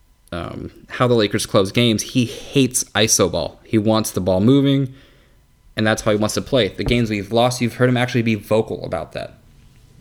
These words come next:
And last night's defensive effort versus the Pistons was awesome. Kuz being the primary defender on Blake and holding him to sixteen points,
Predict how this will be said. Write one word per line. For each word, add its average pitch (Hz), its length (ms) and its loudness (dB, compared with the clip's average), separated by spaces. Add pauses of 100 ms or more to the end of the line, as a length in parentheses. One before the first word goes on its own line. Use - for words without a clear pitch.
(680)
And 98 380 -6 (560)
last 127 220 0
night's 135 180 2
defensive 123 460 0
effort 123 340 0
versus - 200 -4
the 110 60 -4
Pistons 123 440 -2
was 107 160 -2
awesome. 113 340 -2 (420)
Kuz 160 320 4
being 151 140 0
the 135 60 2
primary 139 440 2
defender 123 360 -2
on 98 140 -2
Blake 113 340 2
and 104 140 -4
holding 120 260 4
him 110 220 2
to 113 180 -2
sixteen 120 420 0
points, 120 460 2